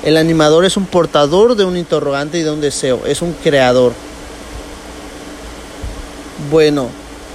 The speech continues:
vamos a ver, eh, realmente lo importante de, de esta, de este tema, lo importante de los, de la an-, animación sociocultural,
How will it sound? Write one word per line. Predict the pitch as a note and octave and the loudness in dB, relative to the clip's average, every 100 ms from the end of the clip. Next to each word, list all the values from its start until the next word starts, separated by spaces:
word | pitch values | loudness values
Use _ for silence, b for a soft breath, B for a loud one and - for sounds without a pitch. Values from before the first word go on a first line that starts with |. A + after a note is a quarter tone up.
| - - - - D#3+ | -16 -16 -16 -6 0
vamos | E3+ G3+ G#3+ | 2 2 2
a | G#3 E3+ | 4 6
ver, | E3 D3+ - - - | 6 4 0 -8 0
eh, | D#3+ D#3 D3+ D3 | 4 6 4 2
realmente | E3 F3+ F#3+ F#3 E3+ F3+ F3 E3 | 0 0 -2 -4 -2 0 2 2
lo | E3 | 0
importante | D#3+ E3 E3 G3 G3 G3 F#3+ F3 F3+ - - - D#3 | -2 -2 0 2 2 2 0 0 0 -4 -14 -12 -2
de, | D#3+ D3+ D3 C#3+ B2+ C3 C#3+ | 2 4 4 2 0 -4 0
de | D#3 D3+ D3+ D3+ | 2 2 2 0
esta, | D3+ - F3 E3 D#3 D3 C3+ - - - - - | -2 2 6 6 6 6 4 0 -10 -16 -14 0
de | D#3 | 2
este | D#3+ F#3+ | 2 0
tema, | F3 G#3+ G3 F#3 | 2 2 4 4
lo | F3 | 2
importante | D#3 D#3 E3 D#3 D3+ | 0 2 2 2 2
de | E3+ | 4
los, | D#3 - D#3 | 2 0 2
de | D3+ D3 | 4 6
la | C#3+ C#3 C#3 C3+ | 6 6 4 2
an-, | C3+ - - - C#3+ B2+ | -2 -6 -16 -8 -8 -6
animación | D3+ D#3 D3+ D3 E3 | -2 0 2 2 0
sociocultural, | - F#3 - D3+ E3 F3 F3 | -2 -6 -4 -2 2 4 4